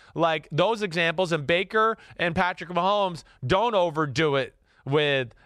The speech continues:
evaluating some of the maybe defensive players in the Big twelve. Just evaluate the talent on the field and what they're doing as a player in general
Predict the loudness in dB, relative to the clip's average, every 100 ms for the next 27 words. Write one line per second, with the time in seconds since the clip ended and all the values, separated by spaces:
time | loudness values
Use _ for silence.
0 | -4 0 0 0 -2 0 0 0 -2 0
1 | 0 -2 -2 -2 0 -2 -8 _ -2 -2
2 | 0 -2 -2 -4 -8 -6 -2 -2 -2 -2
3 | -2 -2 0 0 0 0 -2 -2 -2 0
4 | 0 0 -2 0 2 2 0 -2 0 0
5 | 2 0 0 -2 -2 -4 -2 -2 -2 0
6 | 0 -2 -6 -2 2 2 2 0 0 -2
7 | 0 -2 0 -2 -2 0 0 -2 -4 -2
8 | 0 0 -2 -2 -2 -2 0 0 0